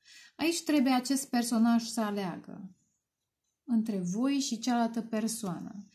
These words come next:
Cât timp e cu cealaltă persoană, va fi rece și distant. Nu neapărat, nu zicem însă că semnele de aer sunt toate reci, da? Poate să fie pasionale, dar atât timp cât e cu altcineva, n-are cum să împartă pasiunea. Ia uite,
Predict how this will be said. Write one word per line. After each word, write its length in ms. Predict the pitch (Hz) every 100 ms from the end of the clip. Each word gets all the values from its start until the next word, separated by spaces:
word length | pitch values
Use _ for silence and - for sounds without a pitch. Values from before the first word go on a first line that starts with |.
| - _
Cât 180 | - 247
timp 220 | 269 285
e 60 | 302
cu 140 | 294
cealaltă 460 | 254 262 240 226 226
persoană, 600 | 220 202 196 311 311 302
va 160 | 269 294
fi 220 | 294 285
rece 300 | 285 294 285
și 160 | 277 269
distant. 520 | 269 277 285 226 180
Nu 220 | 254 254
neapărat, 680 | 240 240 240 214 214 226 208
nu 140 | 247
zicem 400 | 254 254 240 226
însă 240 | 233 226
că 120 | 220 196
semnele 440 | 196 214 214 202
de 100 | 190
aer 320 | 196 220 202
sunt 300 | 185 202 196
toate 320 | 196 202 208
reci, 260 | 202 208 190
da? 340 | 180 196 294 294
Poate 140 | 349
să 80 | 330
fie 220 | 294 302
pasionale, 640 | 294 294 294 277 269 202 180
dar 240 | 185 190
atât 220 | 196 - 254
timp 180 | 277
cât 200 | 269 214
e 100 | 226 240
cu 160 | -
altcineva, 640 | 226 208 - 190 185 226 285 - - - -
n-are 260 | 247 285 294
cum 280 | - 269
să 140 | 254 220
împartă 440 | 196 214 220 214
pasiunea. 680 | 196 202 196 - 196 190 185
Ia 180 | 196 185
uite, 340 | 175 - -